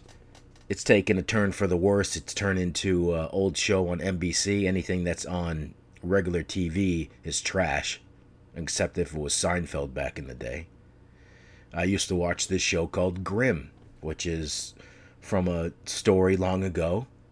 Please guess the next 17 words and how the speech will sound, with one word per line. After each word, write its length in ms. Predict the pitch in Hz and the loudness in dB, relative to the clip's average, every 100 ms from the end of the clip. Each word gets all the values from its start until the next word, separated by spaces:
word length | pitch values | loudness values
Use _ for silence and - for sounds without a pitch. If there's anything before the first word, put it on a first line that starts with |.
| - - | -20 -6
Two 220 | - 110 | 0 2
brothers 500 | 78 87 90 95 95 | 2 2 2 2 2
who 120 | 98 | -2
fought, 480 | 87 - 85 85 87 - - - - - - - | -4 -2 0 0 -2 -8 -20 -20 -20 -20 -16 -6
um, 680 | 87 80 76 76 78 73 - - - - - - - | -4 -4 -4 -6 -8 -10 -12 -18 -18 -20 -20 -20 -6
you 100 | - | 0
know, 140 | 92 92 | 2 2
monsters 960 | 90 92 92 - 95 92 - - - - - - - - - - | 2 2 0 0 2 2 0 -6 -8 -16 -20 -20 -20 -20 -20 -12
and 120 | 90 | -6
people 340 | - 92 90 | -2 0 2
that 240 | 87 85 82 | 2 0 0
were 120 | 90 | 0
living 320 | 87 92 90 | 2 2 2
amongst 420 | 85 87 90 - | 0 0 -2 -2
us 160 | 90 80 | -4 -2
were 220 | 87 80 | -2 -2
monsters. 640 | 80 87 87 - 67 - | -4 -4 -4 -6 -8 -10